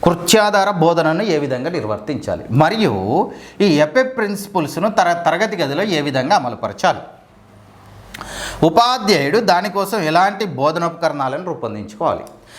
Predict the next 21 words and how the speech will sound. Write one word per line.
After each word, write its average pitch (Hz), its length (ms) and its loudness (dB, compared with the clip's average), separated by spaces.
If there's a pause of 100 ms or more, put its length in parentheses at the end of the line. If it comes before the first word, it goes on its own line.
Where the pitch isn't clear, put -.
(200)
ఎలాంటి 226 460 4
బోధనా 202 580 2
వ్యూహాన్ని 151 560 0
ఎన్నుకోవాలి, 131 680 -4 (500)
ఎలాంటి 240 420 4
మూల్యాంకన 202 840 2
సాధనాలను 165 580 0
అమలుపరచాలి, 160 640 -6 (760)
అనేటువంటి 269 680 2
అంశాల్లో 165 480 -2 (160)
భాగంగా 98 460 -2 (400)
ఈ 214 40 4 (120)
ఎంపిక 233 240 0 (140)
చేసుకున్నటువంటి 196 840 -2 (280)
ఉపాధ్యాయులకు 127 720 0 (400)
ఇంగ్లాండ్ 254 360 2 (120)
దేశంలో 220 460 0
ఉండే 196 140 0 (120)
బోధనా 147 320 0 (100)
నిపుణులు, 170 320 -6 (380)
భారతదేశంలో 214 800 2